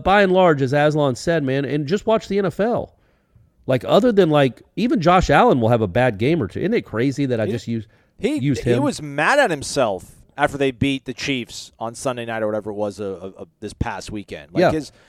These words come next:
Speaker 2: he's like, "Man, we
Speaker 1: No,
Speaker 2: played
Speaker 1: it was
Speaker 2: like
Speaker 1: the
Speaker 2: crap."
Speaker 1: Packers because he
Speaker 2: Packers,
Speaker 1: threw
Speaker 2: yeah,
Speaker 1: two
Speaker 2: yeah, sorry.
Speaker 1: horrible interceptions.
Speaker 2: Yeah, yeah.
Speaker 1: And he's the,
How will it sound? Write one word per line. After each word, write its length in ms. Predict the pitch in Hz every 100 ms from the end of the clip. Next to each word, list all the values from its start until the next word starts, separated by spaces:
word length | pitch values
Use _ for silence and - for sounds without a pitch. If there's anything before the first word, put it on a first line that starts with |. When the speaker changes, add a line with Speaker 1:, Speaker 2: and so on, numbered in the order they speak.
| _ _
Speaker 2:
he's 100 | 135
like, 100 | 143
"Man, 200 | 165 156
we 60 |
Speaker 1:
No, 140 | 202 185
Speaker 2:
played 100 | 160
Speaker 1:
it 60 |
was 80 | 180
Speaker 2:
like 40 | -
Speaker 1:
the 80 | 165
Speaker 2:
crap." 280 | 196 220 -
Speaker 1:
Packers 340 | 95 76 - -
because 280 | 160 185 143
he 100 | 190
Speaker 2:
Packers, 60 |
Speaker 1:
threw 80 | 185
Speaker 2:
yeah, 100 | 208
Speaker 1:
two 80 | 214
Speaker 2:
yeah, 40 | 208
sorry. 80 | -
Speaker 1:
horrible 320 | 196 214 196
interceptions. 720 | 208 185 226 269 - 92 - - _ _
Speaker 2:
Yeah, 60 | - _
yeah. 60 | 160
Speaker 1:
And 60 |
he's 220 | 175 254
the, 100 | 170